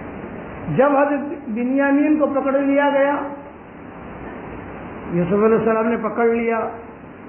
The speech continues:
بھائیوں نے کہا، "ابھی ہم، ہمیں لے لو کسی کو۔" کہا کہ، "نہ، ہم تو انہی کو رکھیں گے، جس سے چوری پکڑی گئی اسی کو رکھیں گے۔" ایک اشکال علماء نے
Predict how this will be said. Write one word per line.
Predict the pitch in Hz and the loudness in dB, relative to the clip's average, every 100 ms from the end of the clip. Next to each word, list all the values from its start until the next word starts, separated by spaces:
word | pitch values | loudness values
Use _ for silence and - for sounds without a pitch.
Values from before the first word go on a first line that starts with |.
| - - 185 | -16 -8 0
بھائیوں | 190 202 226 240 | 2 4 2 2
نے | 202 | 2
کہا، | 220 220 | 2 2
"ابھی | 220 190 | 2 0
ہم، | 160 - 165 | 0 -4 -2
ہمیں | 180 226 | 0 4
لے | 247 269 | 6 6
لو | 269 | 4
کسی | 269 196 240 | 4 0 -2
کو۔" | 214 - - - - - - - - - - - | -2 -6 -10 -16 -16 -16 -16 -14 -14 -12 -12 -8
کہا | 160 170 180 | -2 0 0
کہ، | 196 | 2
"نہ، | 202 240 - - - - - - - | 2 0 -2 -8 -14 -16 -16 -14 -4
ہم | 175 170 | 0 2
تو | 185 | 2
انہی | 185 208 | 4 4
کو | 214 208 | 4 2
رکھیں | 190 - 220 240 | 2 2 2 2
گے، | 202 - - - - - - - - - 156 | 2 0 -6 -10 -12 -12 -12 -12 -12 -6 -2
جس | 175 - | -2 0
سے | 240 190 | 0 2
چوری | 208 220 208 | 4 4 2
پکڑی | 202 208 247 247 | 0 4 4 4
گئی | 254 220 175 | 2 2 -2
اسی | - 180 | -4 -4
کو | 220 | -2
رکھیں | 214 214 190 196 165 | -2 -2 -2 0 -2
گے۔" | 170 - - - - - - - | -4 -8 -10 -12 -12 -10 -10 -2
ایک | 277 285 320 311 254 | 4 6 6 2 -4
اشکال | - 277 311 330 | -4 0 0 2
علماء | 277 277 269 | 2 2 2
نے | 262 | 0